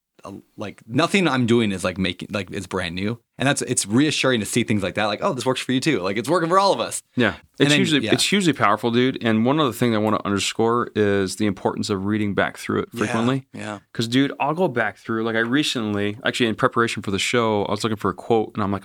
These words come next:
Speaker 2: "I think it was in my second planner." I went through, I started reading some of the things I was working on.
Speaker 1: Yeah.
Speaker 2: And I'm like, "Dude, I've come so far."
Speaker 1: Yeah.
Speaker 2: Oh my gosh. I, I, I, like, thought about that and I was working on that and, like, it,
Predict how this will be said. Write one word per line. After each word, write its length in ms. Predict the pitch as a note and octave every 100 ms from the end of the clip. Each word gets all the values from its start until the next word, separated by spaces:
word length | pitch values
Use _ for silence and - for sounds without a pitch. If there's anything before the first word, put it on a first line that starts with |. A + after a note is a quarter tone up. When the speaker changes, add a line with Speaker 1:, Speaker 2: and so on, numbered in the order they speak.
| -
Speaker 2:
"I 40 |
think 140 | - C#3
it 40 |
was 120 | A2+ G#2
in 60 |
my 100 | F#2+
second 340 | F2+ A2+ G#2 -
planner." 340 | - F#2+ F2+ - _ _
I 60 | A#2
went 200 | C#3 -
through, 280 | B2+ C#3 D3 _ -
I 40 |
started 220 | - G#3
reading 480 | C3 G#2+ A2 A2 A#2
some 200 | A#2 A#2
of 40 | A2
the 120 | G2
things 180 | A#2+ A2
I 60 |
was 140 | F#2+ F#2
working 300 | F#2+ - G#2
on. 260 | G2+ G#2+ G#2+
Speaker 1:
Yeah. 220 | G2 G2 F#2+ _ _ _ _ _
Speaker 2:
And 100 | -
I'm 100 | A#2
like, 180 | G#2+ F#2 -
"Dude, 220 | - B2+ D2+
I've 180 | D#2 - _ _ _ _ -
come 200 | - A2+
so 340 | - - A#2 -
far." 260 | - E3 -
Speaker 1:
Yeah. 280 | G#3 G3+ - _ _ _ _ -
Speaker 2:
Oh 40 |
my 120 | E3 A2+
gosh. 420 | D3 A#2+ - - _ _ _
I, 200 | - C3 B2 -
I, 120 | A2+ G#2+ - _
I, 120 | A2 A2
like, 160 | G#2
thought 300 | - B2 C3
about 240 | B2 G#2+ -
that 240 | G2+ G2+
and 80 | G#2+
I 40 |
was 120 | G2
working 260 | G2+ B2 B2+
on 120 | G2+
that 180 | G2 G2
and, 120 | G2+
like, 220 | G2+ F#2+ - -
it, 140 | -